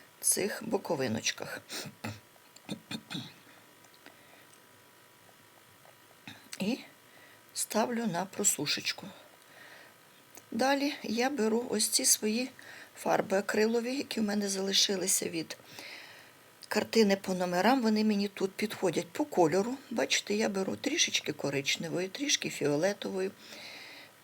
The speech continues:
От, е, фіолетова там двох різних відтінків, коричнева теж двох різних відтінків. І ось так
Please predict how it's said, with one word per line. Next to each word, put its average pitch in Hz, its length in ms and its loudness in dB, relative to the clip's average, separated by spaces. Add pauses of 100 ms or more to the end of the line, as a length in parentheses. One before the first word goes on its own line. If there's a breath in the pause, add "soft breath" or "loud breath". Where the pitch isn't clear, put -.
(100)
От, - 240 -10
е, 147 60 -6
фіолетова 208 680 2
там 175 300 -2 (140)
двох 190 520 -2
різних 190 460 -4
відтінків, - 500 -6
коричнева 170 600 0
теж - 340 2
двох - 300 -6
різних - 400 -6
відтінків. 143 460 -6 (460 loud breath)
І 320 180 4
ось 220 240 4
так 285 420 2